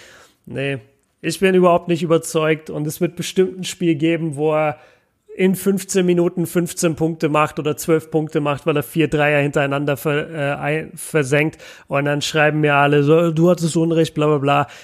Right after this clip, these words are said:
Ich pack den Typen nicht und ich will den in keinem Championship-Team. Das ist meine Meinung dazu. Ihr könnt gerne alle andere Meinung sein. Ich will nicht J R Smith sehen.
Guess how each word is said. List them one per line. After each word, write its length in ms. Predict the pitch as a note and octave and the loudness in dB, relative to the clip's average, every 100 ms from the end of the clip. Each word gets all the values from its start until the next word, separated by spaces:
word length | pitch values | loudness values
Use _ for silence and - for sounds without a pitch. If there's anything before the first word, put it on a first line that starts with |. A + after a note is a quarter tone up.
| - - | -20 -10
Ich 440 | D3+ - - - | -10 -8 -12 -8
pack 280 | D3 C#3 - | -6 -4 -4
den 180 | E3 C3+ | -4 -2
Typen 380 | D#3 B2+ C3 B2 | -4 -6 -8 -8
nicht 320 | A#2+ - - _ | -8 -10 -16 _
und 200 | D3 C3+ | -8 -6
ich 160 | C3 C#3+ | -4 -2
will 100 | C3+ | -2
den 160 | C#3 | -2
in 120 | C3 | -4
keinem 280 | B2 C3 B2+ | -4 -4 -4
Championship-Team. 880 | - B2 B2+ B2 - A#2+ - B2 - _ _ - | -6 -8 -8 -10 -10 -12 -10 -10 -12 _ _ 2
Das 140 | E3 | 2
ist 40 | F3+ | 4
meine 220 | F#3 E3+ | 4 6
Meinung 320 | D#3+ F3 E3 | 4 4 4
dazu. 260 | D#3+ - D#3+ | 4 4 2
Ihr 160 | D3+ | 2
könnt 240 | - D#3 C3 | 4 0 2
gerne 300 | C#3+ C#3 C3+ | 0 2 0
alle 180 | C3+ C3 | 0 0
andere 300 | C3 B2 B2+ | -2 -2 -2
Meinung 260 | B2 B2 | -4 -4
sein. 260 | A#2+ B2 A#2+ | -6 -6 -8
Ich 200 | C3+ - | -12 -8
will 160 | C#3 B2+ | -6 -4
nicht 480 | B2 C3 C3+ - C#3 | -4 -4 -4 -6 -4
J 100 | A#2 | -4
R 100 | A#2+ | -4
Smith 340 | - C3+ - | -8 -14 -14
sehen. 220 | - - | -14 -16